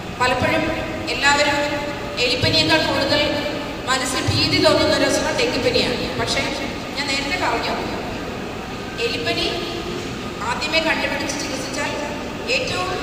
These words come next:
സിമ്പിളായിട്ട് ട്രീറ്റ് ചെയ്ത് മാറ്റാവുന്നതാണ്. പക്ഷേ ഡെങ്കിപ്പനിയെ സംബന്ധിച്ച് ഇവിടെ രോഗം ഒരു വൈറസാണ്.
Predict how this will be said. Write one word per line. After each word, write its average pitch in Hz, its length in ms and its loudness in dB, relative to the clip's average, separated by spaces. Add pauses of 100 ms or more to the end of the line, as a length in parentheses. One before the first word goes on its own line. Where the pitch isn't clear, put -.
(120)
സിമ്പിളായിട്ട് 294 600 2
ട്രീറ്റ് 262 300 0
ചെയ്ത് 262 220 0
മാറ്റാവുന്നതാണ്. 214 680 4
പക്ഷേ 202 260 -2
ഡെങ്കിപ്പനിയെ 427 500 2
സംബന്ധിച്ച് 220 440 2 (480)
ഇവിടെ 330 300 4
രോഗം 302 440 10
ഒരു 339 180 6
വൈറസാണ്. - 560 4